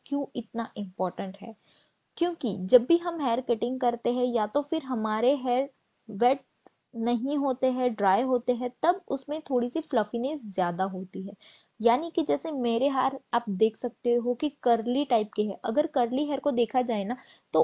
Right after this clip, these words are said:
उसकी हमें proper cutting कहाँ से करनी है वो समझ में नहीं आता है। अगर बाल पानी से गीले होंगे तो आपको exactly location समझ में आएगा कि आप कहाँ पे cut कर रहे हो और कितना cutting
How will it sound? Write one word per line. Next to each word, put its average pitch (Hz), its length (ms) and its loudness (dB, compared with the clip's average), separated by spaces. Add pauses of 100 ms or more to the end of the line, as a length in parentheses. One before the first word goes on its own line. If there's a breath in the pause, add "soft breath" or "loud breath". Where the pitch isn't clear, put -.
उसकी - 340 -4
हमें 311 280 -2
proper 269 380 4
cutting 277 400 0
कहाँ 226 280 -4
से 262 140 -4
करनी 254 320 0
है 269 120 -4
वो 233 240 0
समझ 240 300 -6
में 269 140 -2
नहीं 214 400 -2
आता 185 260 -6
है। 196 180 -10 (120)
अगर 302 360 4
बाल 269 260 4 (100)
पानी 233 300 -2
से 277 140 -2
गीले 220 300 4
होंगे 262 340 0 (340 loud breath)
तो 330 120 4
आपको - 520 2
exactly 240 540 6
location 254 480 0
समझ 247 320 -2
में 269 140 -2
आएगा 247 260 -2
कि - 300 -6
आप 262 200 2 (140)
कहाँ 226 320 -2
पे 277 80 4 (120)
cut 247 200 2
कर 233 220 2
रहे 233 140 2
हो 254 200 0
और 262 240 0
कितना 247 500 -6
cutting 226 320 0